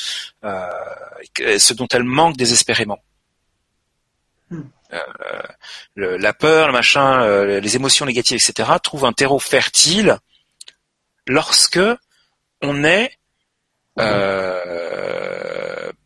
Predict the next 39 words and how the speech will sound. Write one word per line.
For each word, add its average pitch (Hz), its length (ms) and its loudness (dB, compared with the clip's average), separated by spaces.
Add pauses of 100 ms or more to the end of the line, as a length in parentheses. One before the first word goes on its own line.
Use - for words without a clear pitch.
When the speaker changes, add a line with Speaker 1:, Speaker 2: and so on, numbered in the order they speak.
Speaker 1:
pas 202 220 6
dans 180 100 -2
ces 143 240 0
énergies. 113 400 -4 (420)
On 113 60 -14
fait 135 160 -4
pas 220 140 2
les 175 80 0
choses 160 260 2
qui - 80 -8
nous 127 100 -8
ressourcent, 127 400 -2
et - 80 -10
cetera. - 400 -6 (560)
Hein ? 117 180 -4 (640)
Euh, 85 480 -4 (720)
je, - 280 -2
les 135 160 -6
guides 156 380 0
me 131 140 -4
disent 196 260 4
que, 139 60 0 (280)
euh, 110 280 0
les 107 80 -4
personnes 170 500 4
qui - 160 -8
ne 117 80 -2
vont 110 180 -4
pas 180 140 2
avoir 139 400 2
de 117 80 0
réponse 156 460 2
à 135 60 4
leurs 127 140 0
questions, 185 480 -2 (360)
attention, 160 680 2 (720)
il 143 240 -2
y 165 60 6
a 180 260 4